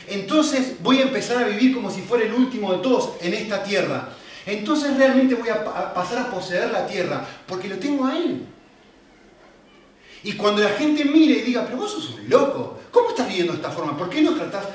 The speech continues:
por qué no te quejás delante de tu jefe? ¿Por qué no clamás por tu, por qué no clamás por otro? Te quiero contar por qué.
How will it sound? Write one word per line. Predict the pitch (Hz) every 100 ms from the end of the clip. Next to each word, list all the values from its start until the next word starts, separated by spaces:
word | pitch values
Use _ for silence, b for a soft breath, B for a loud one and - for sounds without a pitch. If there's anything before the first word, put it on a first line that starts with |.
| B -
por | 214
qué | -
no |
te | -
quejás | - 170 269 277 185
delante | 180 165
de | 156
tu | 151
jefe? | 151 185 156
¿Por | 170
qué | -
no | 311 349
clamás | 170 - 254 247
por | 180
tu, | - 170
por | 170
qué | 254
no | 339
clamás | 208 226
por | 226 180
otro? | 180 160 B B
Te | 196
quiero | 247 294
contar | 233 196 226 277
por | 233 180
qué. | 170 131 -